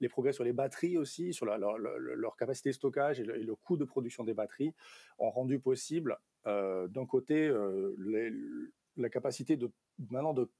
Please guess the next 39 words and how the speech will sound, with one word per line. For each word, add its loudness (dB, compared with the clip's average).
quasiment 0
imaginer 0
de 0
façon -2
relativement 0
raisonnable -2
qu'on -10
va -6
pouvoir -2
transitionner -4
l'ensemble 0
du -6
secteur -2
du -6
transport, -2
euh, -2
vers, -2
euh, -2
l'électricité, -4
ce -10
qui -10
était, -6
euh, -20
genre, -12
com-, -4
extrêmement -4
difficile -8
à 2
imaginer, -4
euh, -8
il -12
y -4
a, -2
euh, -8
ne -16
serait-ce -10
que -12
dix -8
ans. -6